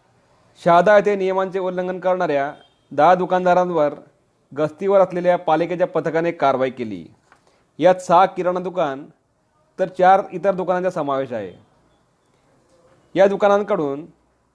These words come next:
पंधरा हजाराचा दंड वसूल करण्यात आला आहे. शहादा व तळोदा तालुक्यातील आठ गावांना तेहतीस केव्ही वीज उपकेंद्राला मंजुरी.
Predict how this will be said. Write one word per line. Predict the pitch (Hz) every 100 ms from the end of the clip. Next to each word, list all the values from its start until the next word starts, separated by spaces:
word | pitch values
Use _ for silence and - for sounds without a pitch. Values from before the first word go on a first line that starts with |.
| -
पंधरा | 165 175 196
हजाराचा | 185 185 190 - 165
दंड | 170 175
वसूल | 180 156 156
करण्यात | 143 131
आला | 120 110
आहे. | 90 98 _ _ _ _ _ _ _ _ _ _ _ _ _ _ _ _ _ _ _ -
शहादा | 165 175 208
व | 208
तळोदा | 202 190 196
तालुक्यातील | 185 185 185 160 156 160 _ -
आठ | 160 180
गावांना | 175 170 170 175
तेहतीस | 170 - 160 160 175
केव्ही | - 165 165
वीज | 156 160 -
उपकेंद्राला | 160 165 156 147 147 156
मंजुरी. | 131 120 113 90